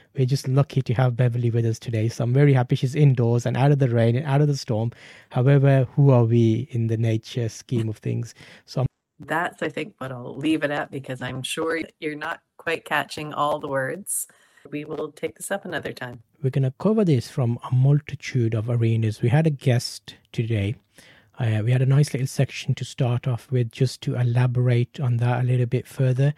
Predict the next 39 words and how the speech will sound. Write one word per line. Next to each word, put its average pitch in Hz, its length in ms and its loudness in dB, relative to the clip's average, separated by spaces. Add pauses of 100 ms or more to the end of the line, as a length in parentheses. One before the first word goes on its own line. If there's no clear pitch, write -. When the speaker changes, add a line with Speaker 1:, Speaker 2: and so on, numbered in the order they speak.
(300)
Speaker 1:
I - 60 -18
wanted 160 280 0
to 156 60 -2
give 139 180 2
you 131 160 2
a 123 40 2
few 135 360 0
ideas 117 540 0
that 113 80 0
you 110 140 -2
could - 180 -6
think - 420 -2
about 104 480 -4
during 107 300 -2
this 104 180 -8
process. - 640 -8 (500)
So - 180 -6
learning 160 560 4
the 139 80 2
language 139 840 2
of 117 380 -2
energy, 135 680 2
it's - 240 -16
more 156 280 4
around 131 480 4
when 120 180 0
you're 117 140 0
working, 131 760 4 (320)
how 131 280 4
you 135 220 4
use 123 300 0
that - 160 -2
energy 117 460 0
to - 160 -16
flow 120 560 2
from 117 400 -2
one 139 340 4 (180)
duty, 123 680 0
role, 120 580 2